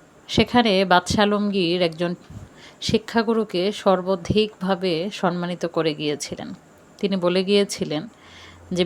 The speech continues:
বিশ্বের দরবারে শিক্ষাগুরুর শির সবচেয়ে বেশি উন্নত। আমরা হয়তো এটা জানি,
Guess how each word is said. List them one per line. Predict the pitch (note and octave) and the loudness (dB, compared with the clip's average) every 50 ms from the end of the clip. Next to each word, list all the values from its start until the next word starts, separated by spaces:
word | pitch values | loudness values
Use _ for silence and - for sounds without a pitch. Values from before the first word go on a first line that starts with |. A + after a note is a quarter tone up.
| E3 | 2
বিশ্বের | F#3+ G3 - - - A#3+ A3 G#3 G#3 G3 | 0 0 0 0 2 2 2 4 4 6
দরবারে | G3+ F#3+ F3 E3 E3 D#3 D#3+ E3 F#3 - | 6 6 6 6 4 4 4 2 0 -2
শিক্ষাগুরুর | - G#3 - - - - G#3+ G3+ G#3+ G3+ G3+ G3+ G3+ F3+ F3+ F#3+ G3+ G#3 - - - - - - - - | -6 -8 -8 -6 -4 -4 -2 -2 -2 -2 0 0 0 0 -2 -4 -8 -14 -18 -20 -20 -20 -20 -14 -10 -8
শির | - - - G#3+ A3 G#3+ G3+ - | -4 0 2 2 2 2 0 0
সবচেয়ে | - G3+ - - - - - A3+ A3+ G#3 | -2 -2 -2 -4 -12 -4 0 0 0 0
বেশি | G3 F#3+ - - F3+ E3+ | 0 -2 -2 -4 -4 -4
উন্নত। | E3 D#3 C#3+ C3+ A#2+ - - - - - - - - - - - - - - - - - - - - G#3+ | -4 -4 -6 -6 -8 -8 -12 -14 -14 -16 -20 -20 -20 -20 -20 -20 -20 -20 -20 -20 -20 -20 -18 -8 -2 0
আমরা | G#3 G#3 G3+ G#3+ F#3+ | 0 4 4 2 2
হয়তো | G3+ G#3 G3+ - G3 F#3+ | 2 0 0 0 -2 -2
এটা | F#3 - F#3+ F3 D#3 F3 | 2 2 0 2 2 2
জানি, | D#3+ D3+ D3 D3 D#3 | 2 2 0 -2 -4